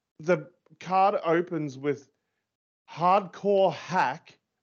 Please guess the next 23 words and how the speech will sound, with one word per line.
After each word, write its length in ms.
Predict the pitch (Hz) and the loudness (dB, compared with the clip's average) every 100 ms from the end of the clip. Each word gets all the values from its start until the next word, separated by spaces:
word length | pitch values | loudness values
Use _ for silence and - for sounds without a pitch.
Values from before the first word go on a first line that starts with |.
| - | -8
the 140 | 135 | -6
Sandman, 920 | 147 - 165 160 160 131 107 104 110 143 _ _ - | -4 0 0 0 -2 -4 -6 -8 -12 -16 _ _ -2
versus 380 | 147 143 151 123 | 0 0 -6 -12
Brian 680 | - 151 147 151 147 131 127 | 0 4 4 4 0 -2 0
Knobbs. 640 | 139 127 98 120 151 - _ _ _ _ _ _ _ _ _ _ _ _ | 0 0 -2 -10 -20 -20 _ _ _ _ _ _ _ _ _ _ _ _
<laughs> 380 | - 139 - 170 | -4 -2 -2 0
Um, 340 | 208 160 160 131 _ - _ _ _ | 0 0 -2 -12 _ -20 _ _ _
and 180 | - 175 | -2 2
then, 180 | 180 175 | 2 0
like, 220 | 170 165 | -2 -2
in 300 | - 202 190 | -2 -4 -2
the 80 | 175 | -6
middle 320 | 180 185 196 | -2 2 2
of 80 | 185 | 0
the 80 | 175 | -4
card, 420 | - 165 139 131 | -4 0 0 0
there's, 180 | 131 131 | -4 -6
like, 180 | 143 131 | -6 -6
Mikey 520 | 143 147 165 180 170 | -2 2 2 0 -6
Whipwreck 600 | 139 135 151 156 143 139 | -4 -4 -4 -2 -2 -4
versus 760 | 131 123 127 110 - - 156 127 127 | -8 -2 -2 -2 -8 -6 -6 -8 -14
Van 420 | 120 127 135 139 | -2 2 2 2
Hammer. 520 | 117 123 135 120 - | -2 -4 -4 -4 -10